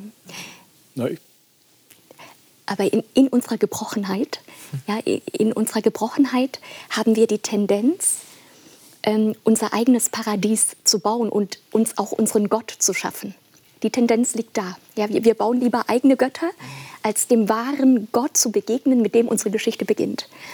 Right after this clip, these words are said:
Speaker 2: Wir weichen dem ja gerne aus, seit erster Mose drei. Ja, d-, das sitzt uns ja tief drin als gebrochene Menschen. Und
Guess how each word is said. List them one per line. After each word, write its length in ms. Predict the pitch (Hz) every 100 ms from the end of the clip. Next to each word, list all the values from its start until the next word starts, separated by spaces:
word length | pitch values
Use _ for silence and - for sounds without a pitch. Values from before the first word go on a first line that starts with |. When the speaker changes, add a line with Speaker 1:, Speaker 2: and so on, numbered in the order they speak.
| - -
Speaker 2:
Wir 120 | 208
weichen 240 | 226 240
dem 160 | 233 233
ja 140 | 226
gerne 340 | 208 240 247 262
aus, 380 | 214 - - - - - - -
seit 360 | - 226 220 -
erster 280 | 226 - 226
Mose 260 | 226 226
drei. 320 | 220 - 208 196 -
Ja, 120 | 208 285
d-, 160 | - -
das 160 | 226
sitzt 280 | 269 - -
uns 120 | 240
ja 120 | 254
tief 260 | 233 294 294
drin 320 | - 320 240
als 220 | - 196 -
gebrochene 400 | 208 233 247 240
Menschen. 320 | 226 - -
Und 140 | 220